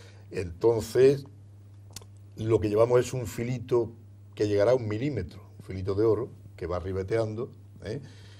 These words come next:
Después lleva la boca manga, la lleva vuelta, que es lo que le hemos quitado terciopelo, le hemos quitado, eh, el fajín también, que era de terciopelo, se va a quedar en uno normal de esparto, pero en negro, ¿eh? Para que sea más sobrio y demás.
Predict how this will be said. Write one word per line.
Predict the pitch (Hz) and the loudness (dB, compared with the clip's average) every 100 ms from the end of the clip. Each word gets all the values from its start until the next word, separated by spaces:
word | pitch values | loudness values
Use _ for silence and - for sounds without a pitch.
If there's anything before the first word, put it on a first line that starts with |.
| - - | -20 -8
Después | 95 95 104 | -6 -2 2
lleva | 101 101 90 | 6 6 4
la | |
boca | 87 98 90 | 2 -2 -2
manga, | 110 104 101 | -2 0 0
la | 90 | 2
lleva | 92 98 | 2 2
vuelta, | 104 131 113 123 139 - - - - - - - - - - | 4 4 4 0 -2 -10 -20 -20 -20 -20 -20 -20 -20 -20 -8
que | 95 | -6
es | |
lo | 101 90 | -4 -4
que | |
le | 87 | -4
hemos | 92 87 | -6 -8
quitado | 90 92 92 92 - | -6 -2 -2 -2 -6
terciopelo, | - 110 104 101 139 127 | -8 -6 -2 2 2 0
le | 82 | -6
hemos | 90 80 | -8 -8
quitado, | - 95 92 95 - - - | -6 -4 -4 -6 -16 -20 -8
eh, | 98 95 92 | -4 -2 -2
el | 87 | -4
fajín | - 82 131 123 | -6 -4 -2 -4
también, | 95 90 101 98 98 95 95 | -4 -4 -4 -6 -8 -12 -10
que | 92 | -4
era | 95 92 | -4 -4
de | |
terciopelo, | 95 95 117 117 135 139 - - - - | -6 -6 -2 2 2 0 -6 -14 -20 -20
se | - 92 | -10 -4
va | 90 | -4
a | |
quedar | 92 95 98 98 - | -2 0 0 -2 -6
en | 92 98 | -8 -6
uno | 98 95 | -6 -6
normal | 92 87 92 95 | -6 -6 -4 -4
de | 95 | -4
esparto, | - 104 95 98 87 | -2 -4 -2 -8 0
pero | 113 104 95 | 4 4 2
en | 90 | 0
negro, | 113 117 98 117 - - - - | 0 2 0 -4 -8 -20 -20 -14
¿eh? | 101 | -12
Para | 107 85 | -8 -8
que | 82 | -8
sea | 95 87 | -6 -6
más | 82 | -6
sobrio | - 113 101 104 | 0 0 0 -2
y | 104 | -2
demás. | 110 120 | -2 -2